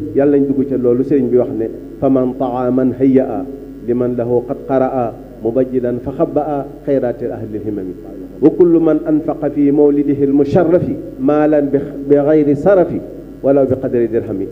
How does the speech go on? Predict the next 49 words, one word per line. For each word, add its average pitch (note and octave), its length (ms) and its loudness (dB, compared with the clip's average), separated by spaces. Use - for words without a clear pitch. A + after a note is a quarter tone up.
La B2 120 -2
ca A#2+ 100 -4
topp A#2+ 220 -4
yàlla A#2 260 0
nañ A2 80 -4
dugg G#2+ 200 -8
ci A2+ 80 -4
biir. G2+ 220 -4
Li B2+ 120 4
nga C3 100 4
xam C3 200 -2
ne B2+ 100 0
sëriñ B2+ 300 0
bi C3 160 -4
digge D#3 220 4
na D#3 100 4
ko C#3+ 140 2
ci - 120 -6
ku - 120 -4
dundal D#3 420 2
guddi D3+ 260 2
gi B2+ 140 0
nii D#3+ 220 4
ñu G3 80 6
ko F3 80 4
dundalee. C#3 460 2
تعظيمه D#3 600 2
بسنتي F#3 540 2
يقودنا C#3 520 2
للجنة. A#2 500 -2
Te C3+ 60 -6
ku F3 120 0
ne F3 100 4
xam D#3+ 240 0
na C#3+ 100 4
ne C3+ 100 2
ba B2+ 160 -2
timis D3+ 360 2
jotee C#3 380 2
ba E3+ 80 4
nëgë D#3+ 220 2
ni - 120 -2
bis D3 200 -8
ci F3+ 100 2
sunna D#3+ 240 4
rek A#2+ 160 0
lañ A#2 180 2
nekk. G#2+ 180 -6
Istixfaar, B2+ 580 -2